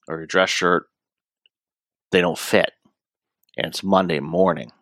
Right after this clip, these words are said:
A lot of places aren't open to sell clothes on Monday morning. So unless your workplace changed their, um,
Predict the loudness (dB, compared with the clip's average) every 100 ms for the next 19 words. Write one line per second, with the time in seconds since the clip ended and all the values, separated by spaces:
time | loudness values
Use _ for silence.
0 | _ -2 2 2 2 0 0 -2 0 2
1 | 0 _ 2 2 0 -4 -8 _ _ -4
2 | 0 0 0 2 4 4 0 -2 0 -2
3 | -2 -2 0 0 0 -2 -8 _ -20 -20
4 | _ _ -6 0 2 2 0 -6 -2 0
5 | 2 0 0 -2 2 2 2 2 2 2
6 | 0 0 0 0 -2 0 0 0 -4 -18
7 | -20 _ -2 0 -2